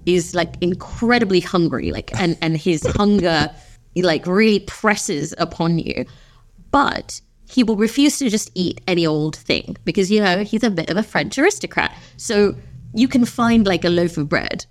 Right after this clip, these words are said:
but Pierre will be like, "Yeah, but I can't just eat this bread. I need to find some beautiful butter and perhaps some strawberries." You know, so, so you're kind of driven through the exploration of this house by the protagonist's caprice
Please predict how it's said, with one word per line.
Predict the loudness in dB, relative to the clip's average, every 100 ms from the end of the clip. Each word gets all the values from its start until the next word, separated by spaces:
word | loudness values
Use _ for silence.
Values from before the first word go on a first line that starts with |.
| -8
but | -4 -4 -2
Pierre | 2 2 2
will | 0
be | 0
like, | 0 -4 -6 -20 -4
"Yeah, | 0 0
but | -2 -10 -8 -4
I |
can't | 0 0
just | 0 -8 -4
eat | -2 -2 -6
this | -8 -8
bread. | 0 0 0 -4 -4 0
I | 0
need | 2 0
to |
find | 2 0 2
some | -2 -4 0
beautiful | 2 2 0 -4
butter | 0 -2 -2 -2 -2 -2 -6 -2
and | -2
perhaps | 0 -2 -4
some |
strawberries." | -8 -4 0 2 2 2 0 -2 -14 _ -2
You | 0
know, |
so, | 0 0 0 -2
so | -4 -10 -2
you're | 0
kind | 2
of | 0 0
driven | 0 2 4 2 2
through | 2 2
the | 2
exploration | 0 -4 -2 -2 -2
of |
this | -4 -2
house | -4 -4 -6 -12 -16 _ _ -10
by | 0 2 2
the | 0
protagonist's | -2 -2 -2 0 0 0
caprice | -6 -12 -2 0 0 -6 -16